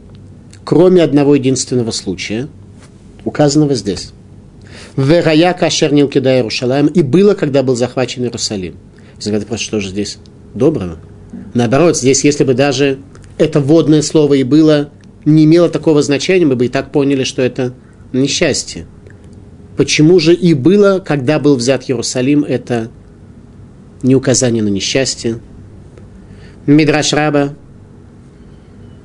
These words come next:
«Рагия нацара» — это не несчастье. «Эла симха», но радость. Какая радость? «Шебо байом нулад минахем», что в тот же день, когда был разрушен Иерусалим,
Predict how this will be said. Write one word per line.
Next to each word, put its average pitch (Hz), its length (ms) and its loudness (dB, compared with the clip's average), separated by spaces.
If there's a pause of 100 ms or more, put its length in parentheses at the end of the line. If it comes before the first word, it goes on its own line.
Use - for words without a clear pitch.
(280)
«Рагия 165 580 2
нацара» — 165 680 0
это 147 200 -4
не 151 140 4
несчастье. 123 760 -4 (500)
«Эла 165 260 4
симха», 151 520 0
но 127 220 -2
радость. 101 600 -8 (520)
Какая - 320 -10
радость? 127 500 -6 (1160)
«Шебо 156 480 2
байом 151 520 2 (160)
нулад 113 580 2 (100)
минахем», 123 720 -4 (400)
что - 240 0
в 160 60 -6
тот 180 240 2
же 156 120 2
день, 151 240 2
когда 135 300 -2
был 127 200 0
разрушен 110 480 -6
Иерусалим, 101 760 -6